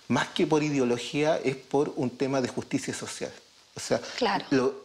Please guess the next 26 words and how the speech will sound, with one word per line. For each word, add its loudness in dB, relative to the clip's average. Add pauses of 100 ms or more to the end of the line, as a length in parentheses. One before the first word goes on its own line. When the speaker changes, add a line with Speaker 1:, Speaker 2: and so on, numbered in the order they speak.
(160)
Speaker 1:
se -4
va 2
generando 0
una, 2
una 2
conciencia -2
de 4
la 0
injusticia -4
social -2 (460)
que 0
comete 2 (540)
el 4
Estado -4 (300)
al 0
dejar -4
pasar 0
las -4
cosas -4
y, 2
por 2
otro 2
lado, 2 (320)
la 0
sociedad, 0
digamos, 0